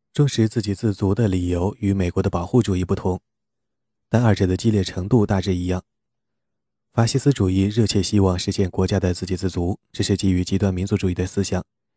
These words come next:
也是出于经济必须永远处于备战状态的理念。而美国的保护主义则是由于错误的经济学主张和采取行动的冲动，尽管谁也不知道应该采取什么行动。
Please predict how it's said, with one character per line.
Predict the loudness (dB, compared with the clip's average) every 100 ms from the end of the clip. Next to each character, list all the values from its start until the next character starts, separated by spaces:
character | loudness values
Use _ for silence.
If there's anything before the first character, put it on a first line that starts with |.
| 0
也 | 2
是 | 2
出 | 0 2 2
于 | 2 0
经 | 0 -2
济 | 0 0
必 | 0
须 | 0 0
永 | 0
远 | 2 0
处 | -2 -4
于 | -4 0
备 | 0
战 | 2
状 | -2 -4
态 | -4 -4
的 | -4
理 | -4
念。 | -4 -4 -6 _ _ _ _ _
而 | -2 0
美 | 2
国 | 2
的 | 2
保 | 0
护 | 2 0
主 | 2
义 | 0 0 0
则 | -2
是 | 0 0
由 | 0
于 | 0 -2 -4
错 | 0 2 2
误 | 2
的 | -2
经 | -4 -4
济 |
学 | -2 -2
主 | -2 -2
张 | 0 0 -2
和 | -4 -4
采 | -4 -4
取 | -4
行 | -4 -2
动 | -2
的 | -4
冲 | -4 -2
动， | -2 -4 _ _ _ _ _ _ -4
尽 | 0
管 | 2 2
谁 | 2 2
也 | 2
不 | 0
知 | -2
道 | 0 -2
应 | -2
该 | -4
采 | -4 -4
取 | -4 -6
什 | -6
么 | -4 -4
行 | -4
动。 | -4